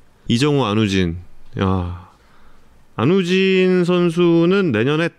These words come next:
다승왕이나 뭐, 뭐 아무튼 맡아둔 것 같아요. 지금 진짜 그 투구에 눈을 떴다?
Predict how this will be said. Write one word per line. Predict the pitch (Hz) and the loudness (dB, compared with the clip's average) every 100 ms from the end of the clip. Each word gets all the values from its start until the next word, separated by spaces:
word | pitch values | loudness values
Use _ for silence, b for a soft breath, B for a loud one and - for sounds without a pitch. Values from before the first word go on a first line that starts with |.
| _ | _
다승왕이나 | - 110 147 143 131 120 131 135 143 | -6 -2 0 0 -2 -4 -2 0 0
뭐, | 107 113 | 0 0
뭐 | 101 90 104 127 | -2 -2 -2 -2
아무튼 | 110 123 165 117 | -4 -2 -2 -2
맡아둔 | 98 - 151 - - - - - 131 | -6 -4 -4 -6 -12 -20 -20 -4 -2
것 | 147 | 0
같아요. | 110 - 127 120 | -2 -2 -4 -4
지금 | - 123 131 117 120 B B B B B B B | -2 -2 0 -4 -8 B B B B B B B
진짜 | - 139 160 | -4 -2 0
그 | 147 | -2
투구에 | - 214 220 156 | -2 0 0 2
눈을 | 127 151 | 0 0
떴다? | 175 - 196 233 | -4 -4 -6 -6